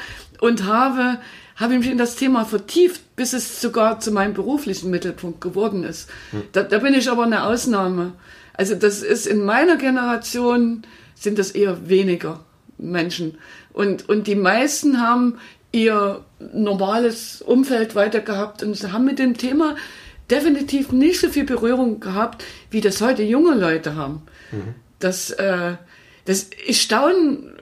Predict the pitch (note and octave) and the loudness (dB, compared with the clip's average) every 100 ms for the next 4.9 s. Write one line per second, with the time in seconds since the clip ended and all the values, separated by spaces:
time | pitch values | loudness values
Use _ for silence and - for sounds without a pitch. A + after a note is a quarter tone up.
0 | - - G#3+ - - D#4+ - - A#3+ C#4+ | -8 0 0 0 -4 -4 -4 -2 2 4
1 | C#4 B3 - - - _ _ _ - C4+ | 4 0 -4 -20 -20 _ _ _ -4 -4
2 | B3+ - - A3 G3+ G3+ - _ - A3 | -4 -12 -6 -4 -4 -6 -16 _ -6 -4
3 | G#3+ G3+ - C#4+ G4+ - F#4 D#4+ - C#4+ | 0 -2 0 2 2 4 0 0 0 0
4 | C#4+ C4 B3 A#3+ A#3 - A3+ A3+ - | 2 0 -2 -6 -10 -8 -8 -8 -12